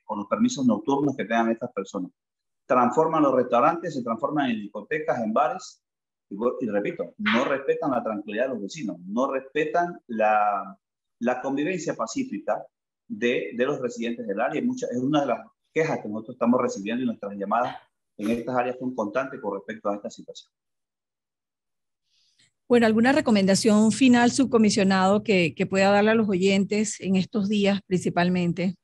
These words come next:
Speaker 1: Estar siempre alerta, actuar de manera precavida, estar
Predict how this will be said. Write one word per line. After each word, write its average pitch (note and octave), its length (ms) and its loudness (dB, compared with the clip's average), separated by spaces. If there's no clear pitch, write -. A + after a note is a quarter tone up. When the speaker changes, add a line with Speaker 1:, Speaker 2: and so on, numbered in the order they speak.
Speaker 1:
Estar E3 340 -2
siempre D#3+ 320 0
alerta, C3 560 2
actuar A#2 340 2
de D3 80 2
manera B2+ 560 2
precavida, C3 720 0
estar C3+ 600 -4